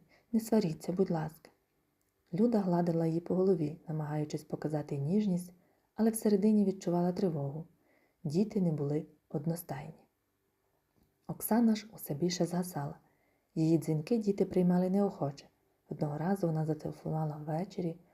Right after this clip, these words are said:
а слухавку підняла Люда. «Оксано, привіт!» з удаваною теплотою сказала вона.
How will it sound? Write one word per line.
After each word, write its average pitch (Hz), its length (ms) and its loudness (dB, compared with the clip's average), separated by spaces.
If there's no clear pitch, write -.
а - 100 -4
слухавку - 800 -4
підняла 165 520 2
Люда. 170 280 2
«Оксано, 156 440 0
привіт!» 165 420 2
з 170 120 -4
удаваною 151 440 4
теплотою 156 480 0
сказала 160 340 -2
вона. 165 260 -2